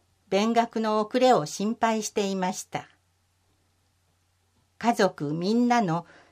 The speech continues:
新型コロナウイルスとの戦いが終わりました。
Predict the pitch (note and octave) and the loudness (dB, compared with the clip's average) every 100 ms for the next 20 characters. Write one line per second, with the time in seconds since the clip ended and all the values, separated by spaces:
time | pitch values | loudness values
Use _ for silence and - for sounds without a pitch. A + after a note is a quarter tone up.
0 | _ - - B3 C4+ B3 B3 A#3+ - B3 | _ -14 0 4 6 4 4 2 4 4
1 | B3+ B3 B3 B3+ B3+ G3+ F3+ - F#3 F3+ | 6 6 4 4 2 0 -2 -4 -4 -2
2 | D#3 D#3 E3 E3 A#3 A#3 A3 G3+ F#3 F3+ | -2 -4 -8 0 0 2 -2 -2 -2 -4
3 | F3 - D#3+ G3+ A3+ A#3 A3 - - C3+ | -4 -2 2 4 2 0 -2 -6 -12 -16
4 | - | -16